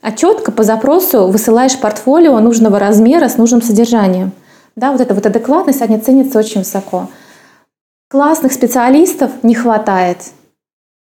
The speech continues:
Очень много людей, которые, э, в коммуникации не показывают себя с эффективной стороны. Поэтому есть вообще перспективы, шанс в любом возрасте, в любой ситуации, и я думаю, что этим важно пользоваться и ставить себя, свои цели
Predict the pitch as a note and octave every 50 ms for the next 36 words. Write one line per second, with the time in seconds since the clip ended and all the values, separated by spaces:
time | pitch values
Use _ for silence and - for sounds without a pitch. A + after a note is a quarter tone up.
0 | _ - C4 B3 A#3+ A#3+ A#3 A3 G#3 G#3 G3+ - - G#3 G#3 F#3 - - A3+ A3
1 | A#3+ C4 B3+ A#3 A3 A3 A3 A3 A3 C#4 D#4+ F4+ F#4+ F#4 F4+ E4+ - - G#3+ A3
2 | C4 B3+ B3+ B3+ A#3+ A3+ G#3 G#3 G3+ G3 G3 G3 - G3 G3 - - - - -
3 | A3+ - - - A#3 A#3+ - - - - - - _ - - A#3+ A3 G#3+ - -
4 | B3 A#3 A#3 A#3 A#3 A#3 C4+ D4 D4+ D4+ - - B3+ A3+ G#3+ G#3 G3 - - -
5 | - - - - - - F3+ - B3+ A#3 G#3 G#3 - _ _ G3+ - G#3+ A3+ G3
6 | G#3 F3+ - A3 C4 B3+ C4 C4+ C#4 C#4+ C#4 D#4 C#4+ D4+ C4+ A#3+ B3 G3+ G3 G3
7 | G3 - - G3+ F#3+ - G3 F#3+ - - - G3 F#3 F3+ - - G3 F#3 F3 F3
8 | E3+ F#3 F#3 - - - - - - - _ - A#3 A3+ A#3 A3+ B3+ B3 B3 B3+
9 | A#3+ A3+ A#3+ A#3+ - - - - - - - - - _ _ _ - A3+ G#3 A#3
10 | B3+ A3+ A3+ A3+ - G#3 G3 G3+ - A3+ G3 - - - - A3+ A3+ A#3 - E4+
11 | F4+ C4+ B3+ C4 - B3 G#3+ G3+ G3+ G3+ - G3+ F#3+ G3+ G#3 G3+ G#3 C4 D4 D4
12 | C4+ - A3+ G3+ A3 G3 A3+ A3 A3 - A3 A3 A3 G#3+ A3 B3 C4+ - - -
13 | A#3 G#3+ G3+ G3+ F#3+ F3+ G3+ G3+ G3+ G3 F#3+ F#3+ G3+ F#3 G3+ G#3+ G#3 G#3 G3+ -
14 | A3 G#3+ - G3+ G3 F#3+ F#3 G3 G3+ G3 G3 G3 F#3+ F#3 F#3 - - A#3 C4 B3+
15 | C4+ A#3 G#3 G3+ - - - F3+ F3 F3 - - G3 F#3+ F#3+ - - G#3+ G#3+ G#3+
16 | G#3+ G#3+ - G3+ F3+ G3 G#3+ B3+ B3+ - - G#3 G3 G3 - - G#3 G#3 A#3+ B3+
17 | A#3 G3+ G3